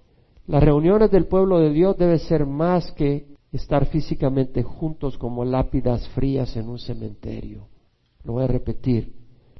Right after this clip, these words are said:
Las reuniones del pueblo de Dios deben ser más que estar físicamente juntos como lápidas frías en un cementerio. ¿Ha visto un cementerio donde están las lápidas, una tras la otra? Vea que no se comunican,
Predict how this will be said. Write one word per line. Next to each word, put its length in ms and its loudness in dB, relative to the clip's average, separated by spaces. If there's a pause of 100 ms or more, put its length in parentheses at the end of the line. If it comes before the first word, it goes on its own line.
Las 120 -2
reuniones 400 2
del 140 2
pueblo 300 2
de 80 4
Dios 240 2
deben 200 2
ser 220 0
más 260 0
que 80 -2
estar 260 0
físicamente 760 -2
juntos 640 -2 (340)
como 240 -6
lápidas 520 0
frías 340 -2
en 100 -4
un 80 -6
cementerio. 640 -2 (240)
¿Ha 80 -2
visto 200 -4
un 80 -2
cementerio 540 -2
donde 160 -4
están 220 -4
las 120 -6
lápidas, 540 -6 (140)
una 260 -4
tras 240 -6
la 100 -4
otra? 360 -6 (580)
Vea 140 2
que 120 -2
no 120 -4
se 140 -4
comunican, 680 -4